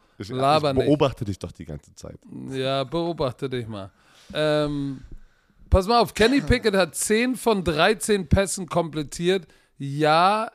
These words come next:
Speaker 2: ähm, drei Picks. Wie gesagt, ich glaub, zwei davon,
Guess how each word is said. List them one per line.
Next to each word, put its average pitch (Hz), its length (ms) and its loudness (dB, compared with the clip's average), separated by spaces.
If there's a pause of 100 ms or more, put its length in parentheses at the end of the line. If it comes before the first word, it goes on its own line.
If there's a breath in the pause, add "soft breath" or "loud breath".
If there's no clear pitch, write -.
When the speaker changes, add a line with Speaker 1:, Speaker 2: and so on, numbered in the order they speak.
Speaker 2:
ähm, 175 840 0 (480)
drei 165 320 2
Picks. - 560 -2 (380)
Wie 170 140 -6
gesagt, 165 380 -2
ich 160 100 -8
glaub, 165 300 -2
zwei 175 300 2
davon, 196 680 -2